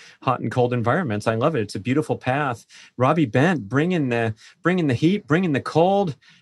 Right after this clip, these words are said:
bring in the hot air. Fantastic. I, I love your, uh,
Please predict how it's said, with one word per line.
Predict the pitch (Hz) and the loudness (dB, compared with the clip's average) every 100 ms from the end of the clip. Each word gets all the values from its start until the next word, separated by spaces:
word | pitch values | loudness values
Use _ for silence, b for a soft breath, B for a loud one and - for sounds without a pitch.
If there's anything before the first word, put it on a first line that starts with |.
| _ | _
bring | 160 185 | -2 -2
in | 151 | -2
the | 123 | -2
hot | 156 185 185 | 0 0 0
air. | 175 180 180 165 | -2 -2 -2 -4
Fantastic. | - - 160 147 147 180 - 156 | -6 -8 -8 -2 -2 -2 -2 -4
I, | 135 127 | -4 -2
I | 131 | -4
love | 131 143 156 | 0 -2 0
your, | 139 131 123 | -2 -2 -2
uh, | 120 120 | -2 -2